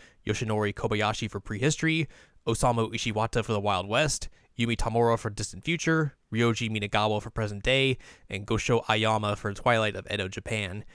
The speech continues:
and Kazuhiko Shimamoto for the Near Future. This was possible due to Square's publishing ties with Shoga-, Shogakukan, who was associated with those artists. These are all manga artists, for those, uh,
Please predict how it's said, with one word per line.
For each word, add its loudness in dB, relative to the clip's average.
and -4
Kazuhiko 2
Shimamoto -2
for -4
the -8
Near 2
Future. -8
This 0
was 2
possible 6
due 4
to 0
Square's 2
publishing 0
ties 2
with 0
Shoga-, 0
Shogakukan, 0
who 0
was 6
associated 4
with -2
those 0
artists. 0
These 0
are 4
all 0
manga 2
artists, -2
for -4
those, -4
uh, 0